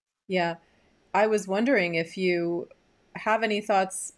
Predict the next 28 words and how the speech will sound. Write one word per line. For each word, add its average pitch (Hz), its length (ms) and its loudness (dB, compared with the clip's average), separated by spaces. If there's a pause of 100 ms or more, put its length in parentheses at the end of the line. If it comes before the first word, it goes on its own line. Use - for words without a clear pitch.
(160)
you 190 140 -4
know, 175 160 0
I 175 100 0
know 190 280 2
the 180 240 -4
outlook 180 280 0
isn't 165 340 -6
necessarily 175 880 -4
great, 175 480 0
and 170 100 -10
I, 156 160 -8
I'm, 180 360 -4
you 175 100 -8
know, 160 280 -6 (340)
not 165 160 -2
up 165 160 -2
on 165 80 -2
the 165 100 -4
latest 165 500 -6
total 156 300 -4
research, 165 580 -6
but, 160 300 -2 (140)
um, 165 500 -10 (1400)
I, - 80 -8 (280)
and, 180 240 -2
you 180 80 -2
know, 165 80 -2
I, 160 240 -2